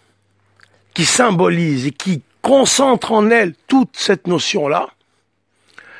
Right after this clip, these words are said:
C'est l'étude de la Torah. Ceux qui étudient la Torah, ceux qui consacrent leur vie à l'étude, se détachent de la matérialité. Tous les Bachorei Yeshiva, la majorité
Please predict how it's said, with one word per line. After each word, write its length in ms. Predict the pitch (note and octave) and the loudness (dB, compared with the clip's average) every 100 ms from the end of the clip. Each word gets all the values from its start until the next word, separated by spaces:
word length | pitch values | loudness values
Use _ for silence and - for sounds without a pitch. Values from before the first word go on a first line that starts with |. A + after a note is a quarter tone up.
| - - - - - _ _ _ | -20 -20 -20 -20 -20 _ _ _
C'est 520 | - - D4 C#4 A3+ - _ _ _ | -4 0 2 2 -2 -4 _ _ _
l'étude 320 | E3+ F#3+ G#3+ | -4 -4 -6
de 60 | D#3 | -8
la 80 | C#3 | -8
Torah. 320 | B2 F#2+ - _ _ _ _ _ _ _ _ _ - | -10 -12 -20 _ _ _ _ _ _ _ _ _ -12
Ceux 180 | - B3+ | 0 0
qui 140 | - | 2
étudient 340 | A3 F#3+ E3+ D#3+ | -2 -2 -4 -4
la 120 | C#3+ | -4
Torah, 420 | - B2+ C3+ F3+ _ _ _ _ _ - - | -4 -6 -6 -10 _ _ _ _ _ -20 -18
ceux 120 | - D#3 | -6 -4
qui 160 | E3 | -2
consacrent 560 | - F#3+ D3+ F#3 C#3+ C#3+ | 0 0 0 -2 -4 -4
leur 220 | D3 B2+ | -2 -4
vie 180 | B2 D3 | -6 -8
à 60 | |
l'étude, 440 | A2 A2+ - E3+ D3+ _ _ _ _ _ _ _ - - - | -8 -10 -10 -12 -12 _ _ _ _ _ _ _ -20 -20 -4
se 140 | F#3 | 0
détachent 500 | E3+ G3 A3+ G#3 D3 | 0 0 0 -2 -4
de 80 | D3+ | -6
la 100 | D3 | -4
matérialité. 720 | C#3 B2 C3 A#2+ A2 G#2 A2 _ _ _ _ _ _ - | -4 -6 -10 -12 -14 -18 -20 _ _ _ _ _ _ -2
Tous 160 | A3 | 2
les 120 | A3+ G#3+ | 4 4
Bachorei 340 | F#3 D#3 F#3 | 4 2 0
Yeshiva, 600 | E3+ D3+ D3+ D#3 E3+ F#3+ _ _ _ _ | 0 0 0 2 0 -6 _ _ _ _
la 100 | F#2 | -8
majorité 760 | G2 C#3 F3+ E3+ - F3 E3+ | -4 -2 0 0 0 0 -2